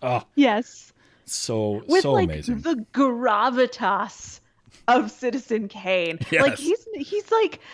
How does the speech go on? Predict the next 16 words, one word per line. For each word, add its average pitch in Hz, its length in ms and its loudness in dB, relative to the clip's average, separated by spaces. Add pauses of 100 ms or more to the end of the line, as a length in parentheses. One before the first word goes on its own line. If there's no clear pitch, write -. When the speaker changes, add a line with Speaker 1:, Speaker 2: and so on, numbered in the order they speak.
(360)
Speaker 2:
that's 359 260 0
the 403 100 0
best 381 300 -2
part 370 320 0
about 285 240 -2
the 240 60 -4
Muppets, - 580 -4 (160)
is - 120 -8
that - 240 -2 (260)
Om 320 360 2 (920)
save 240 160 -4 (120)
Fozzie, 254 500 -2 (320)
almost 277 360 2
every 311 280 4
single 370 460 -4
joke 214 600 0